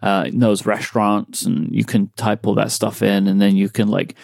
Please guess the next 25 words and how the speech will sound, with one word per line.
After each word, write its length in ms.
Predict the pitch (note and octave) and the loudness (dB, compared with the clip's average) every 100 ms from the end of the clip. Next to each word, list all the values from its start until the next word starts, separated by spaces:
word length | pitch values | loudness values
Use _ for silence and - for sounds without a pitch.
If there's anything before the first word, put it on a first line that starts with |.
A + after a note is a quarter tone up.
| - - _ - | -20 -20 _ -2
you 100 | B2+ | 0
can 140 | C#3 | 2
save 480 | B2 C3+ B2+ C3 C3 | 0 2 4 4 0
things 480 | - B2 B2+ A#2 - _ _ _ _ _ - | 0 2 2 0 -4 _ _ _ _ _ -10
to 200 | - C#3+ | 2 2
the 140 | C#3+ C#3 | 4 4
itinerary, 640 | B2 - A#2 A#2 C#3 E3 | 2 0 0 2 2 2
like, 140 | B2+ G#2+ | 2 2
these 180 | A2+ | -2
are 40 | A2 | 0
things 260 | A#2 G#2+ | 0 2
we're 80 | A2 | 0
definitely 300 | E3 - F#2+ | -4 -4 -2
gonna 180 | G2+ G2 | 0 2
do, 320 | A2 A#2 D3+ | 2 2 2
or 80 | G#2+ | 2
you 160 | A2 G#2+ | 0 -2
can 140 | A2+ | -4
save 400 | - A2+ A#2 A2+ | -2 0 0 0
them 160 | A#2 A2 | 0 0
to 160 | - | -2
the 120 | G#2+ | 0
individual 520 | G#2 G#2 G#2 G#2 A2 G#2+ | 2 2 0 0 2 0
sections, 720 | - - - C3+ D3 D3 A2 | -2 -2 0 2 2 0 0
like 340 | E2+ - - | -2 -2 -10